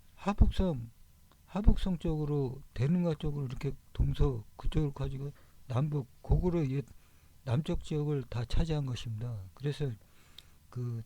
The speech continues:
남북으로 천 리가 그만큼 커진 것입니다.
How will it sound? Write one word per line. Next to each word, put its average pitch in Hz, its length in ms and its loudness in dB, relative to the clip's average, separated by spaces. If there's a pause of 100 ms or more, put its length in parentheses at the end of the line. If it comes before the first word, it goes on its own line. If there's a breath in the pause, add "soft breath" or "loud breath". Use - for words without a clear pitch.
남북으로 160 520 0
천 196 220 10
리가 175 220 0
그만큼 135 480 -4
커진 175 340 4
것입니다. 113 540 -6